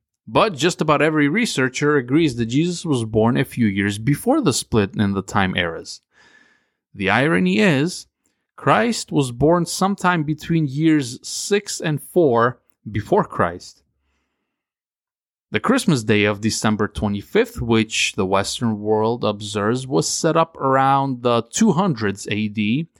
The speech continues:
and made official by the Roman Church a century later.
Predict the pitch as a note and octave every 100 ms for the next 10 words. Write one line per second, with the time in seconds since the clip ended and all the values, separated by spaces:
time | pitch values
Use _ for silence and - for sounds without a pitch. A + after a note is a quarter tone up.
0 | _ _ - C#3 D3+ F#3 F3 D3+ F3+ -
1 | D3 B2+ B2+ B2 C3+ D3 C3 - - D3
2 | D3 A2+ - D#3+ - D#3+ D3 C#3 B2+ G#2
3 | -